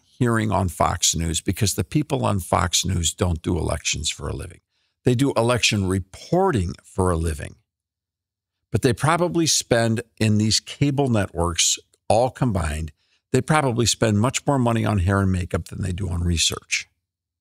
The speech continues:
There's a difference. This is what we do, and we're not alone. There are others who do it as well on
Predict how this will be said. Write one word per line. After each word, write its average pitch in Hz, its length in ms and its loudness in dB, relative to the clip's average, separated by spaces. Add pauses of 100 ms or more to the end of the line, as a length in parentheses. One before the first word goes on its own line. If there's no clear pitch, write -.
(400)
There's 113 200 2
a 117 60 4
difference. - 680 -2 (440)
This 147 360 2
is 170 240 0
what 113 360 -2
we 110 360 2 (160)
do, 98 460 0 (220)
and 127 140 4
we're 175 100 4
not 165 160 2
alone. 131 380 0
There 92 160 0
are 95 180 2
others 127 380 2
who 113 140 0
do 110 300 2
it 107 100 -2
as 92 120 0
well 104 500 0 (120)
on 147 540 0